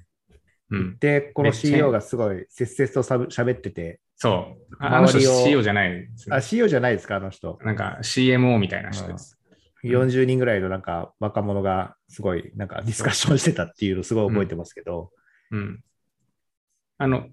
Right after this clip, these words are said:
Speaker 1: チェーンリンクさんって、イーサリアムファウンデーションから確かグラントもらってやってたと思うので、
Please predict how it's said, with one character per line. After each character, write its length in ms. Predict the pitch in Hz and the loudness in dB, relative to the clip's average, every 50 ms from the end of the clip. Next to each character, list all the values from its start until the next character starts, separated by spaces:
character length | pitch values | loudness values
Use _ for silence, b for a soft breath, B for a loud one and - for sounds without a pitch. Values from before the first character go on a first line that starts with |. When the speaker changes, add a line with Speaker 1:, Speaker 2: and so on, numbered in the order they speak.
| _ - | _ -6
Speaker 1:
チ 120 | - 202 | 0 2
ェ 40 | 214 | 4
ー 40 | 220 | 4
ン 20 | |
リ 80 | 226 240 | 6 4
ン 60 | 220 | 2
ク 80 | - - | 0 0
さ 100 | 127 110 | 0 0
ん 140 | 101 92 - | 0 -2 -4
っ 40 | - | -2
て、 280 | - 147 127 107 - - - | 0 2 2 2 0 -2 -4
イ 80 | 131 | -6
ー 40 | 143 | -4
サ 120 | - 170 | -2 -2
リ 40 | 165 | -2
ア 40 | 165 | -2
ム 80 | 165 151 | -2 0
フ 60 | 165 | 0
ァ 60 | 160 | 0
ウ 40 | 160 | 2
ン 20 | 160 | 2
デ 60 | 165 | 2
ー 40 | 139 | 2
シ 60 | 123 | 0
ョ 40 | 98 | -2
ン 20 | |
か 60 | 92 | -4
ら 60 | 90 | -4
確 180 | - 107 101 - | -4 -6 -6 -6
か 80 | 98 92 | -6 -4
グ 120 | 87 101 | -2 0
ラ 120 | 120 123 | 0 0
ン 100 | 131 131 | 0 0
ト 60 | 131 131 | 0 0
も 120 | 123 120 | 0 2
ら 80 | 120 117 | 0 0
っ 120 | 117 - | -2 -2
て 80 | - 117 | -2 -2
や 60 | 110 | -2
っ 60 | - | -2
て 80 | - 101 | -4 -10
た 100 | 92 - | -10 -8
と 80 | 98 87 | -10 -12
思 120 | 82 80 | -12 -12
う 40 | 82 | -8
の 80 | 82 | -4
で、 280 | 82 98 95 87 82 | 0 0 0 0 -2